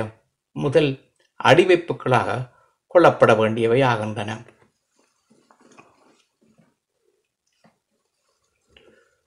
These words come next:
மேற்படி இரு பல்கலைக்கழகங்களில் தமிழ் துறைகள் உருவான நிகழ்வுகளின் வரலாற்று முக்கியத்துவங்களை நோக்கினோம். அடுத்து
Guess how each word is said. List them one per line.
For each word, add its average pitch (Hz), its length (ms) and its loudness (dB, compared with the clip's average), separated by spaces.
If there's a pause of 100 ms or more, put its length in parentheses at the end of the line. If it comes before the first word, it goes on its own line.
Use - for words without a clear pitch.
(160)
மேற்படி 185 460 2
இரு 175 180 0
பல்கலைக்கழகங்களில் 131 1080 2
தமிழ் 127 300 -2
துறைகள் 143 340 -2
உருவான 127 420 4
நிகழ்வுகளின் 127 680 0
வரலாற்று 127 920 -4
முக்கியத்துவங்களை 127 720 0
நோக்கினோம். 147 580 -6 (800)
அடுத்து 151 400 4